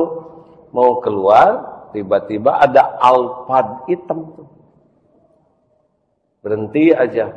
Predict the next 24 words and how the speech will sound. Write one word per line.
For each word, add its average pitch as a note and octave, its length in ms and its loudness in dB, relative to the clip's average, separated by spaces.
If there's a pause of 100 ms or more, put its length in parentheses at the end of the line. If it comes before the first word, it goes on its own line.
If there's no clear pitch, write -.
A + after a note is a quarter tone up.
(220)
"Di, C4 320 2 (480)
bis C4+ 320 -2
mana?" C4 400 6 (720)
"Udah G2+ 240 -8
pergi." B2 720 -8 (800)
"Kamu C#4 240 2
kok C#4 160 6
nggak A3 140 6 (100)
ikut?" C4 220 8 (420)
"Saya A2 240 -14
kan A#2+ 240 -6
belum G#2+ 320 -6
bayar." A#2+ 560 -2 (640)
"Kamu C3 240 -12
kenapa, E3+ 480 -6
Dek?" F#3 400 -6 (440)
"Macet, C4+ 720 0
Di." C#4 240 4 (540)
Jadi C3+ 180 -8
ketinggalan, F#3 800 4
naik C3 240 -2
lagi C3 320 -2
ke - 80 -12
dalam. A2+ 320 -10